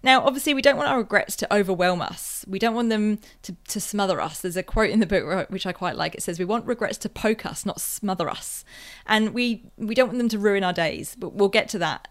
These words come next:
at the, as the last big idea on how we can avoid that. Now, when I read this, and I, as I mentioned earlier, I went into the book like, "Oh, well, you know, regrets aren't that big a deal. Why would you, why would anyone have regrets?" But from reading the book, I was like, "Well, okay, that's not what I mean by no regrets. So that's not what I have previously thought about when I thought of living with no regrets.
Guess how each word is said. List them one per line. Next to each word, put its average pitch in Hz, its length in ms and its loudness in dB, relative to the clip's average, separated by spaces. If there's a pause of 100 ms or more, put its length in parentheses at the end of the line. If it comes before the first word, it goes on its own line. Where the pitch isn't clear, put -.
at 175 160 -4
the, 165 360 -2
as 156 160 -6
the 165 100 -8
last - 420 -6
big - 140 -6
idea - 360 -4 (300)
on 175 120 -2
how 165 140 -4
we - 60 -8
can 160 140 -8
avoid 147 260 -8
that. - 220 -8 (500)
Now, 226 120 4
when 262 140 6
I 254 60 8
read 233 180 4
this, 226 260 4
and 208 80 2
I, 180 380 6
as 170 160 -2
I 170 40 0
mentioned 170 300 -4
earlier, 170 240 0
I 170 120 2
went 175 180 0
into 175 180 -6
the 175 80 -4
book 175 220 0
like, 175 120 2
"Oh, 226 200 0
well, 214 200 2
you 214 80 -2
know, 175 120 0
regrets 180 320 -4
aren't 165 100 -2
that - 140 -4
big 170 120 -2
a - 40 -6
deal. 269 420 6 (300)
Why 170 160 0
would 160 120 -4
you, 170 60 -6
why 165 200 0
would 165 120 -2
anyone 165 220 0
have 208 180 0
regrets?" - 500 2 (100)
But - 300 4
from 208 160 -2
reading 240 200 4
the 175 40 -4
book, 175 160 0
I 196 40 -6
was 185 80 -4
like, 190 80 -4
"Well, 214 260 2 (260)
okay, - 220 -6
that's - 180 -6
not 220 220 2
what - 140 -4
I 127 60 -2
mean 151 200 -6
by 147 140 0
no 156 180 0
regrets. 147 400 -2
So 185 60 -2
that's 170 160 0
not 185 200 0
what 151 140 2
I 160 100 0
have 170 200 -4
previously 170 340 -4
thought 240 280 2
about 147 180 2
when 170 100 0
I 165 60 2
thought 175 240 -2
of 165 180 -4
living 175 260 -2
with 170 140 -4
no 170 140 0
regrets. 165 520 0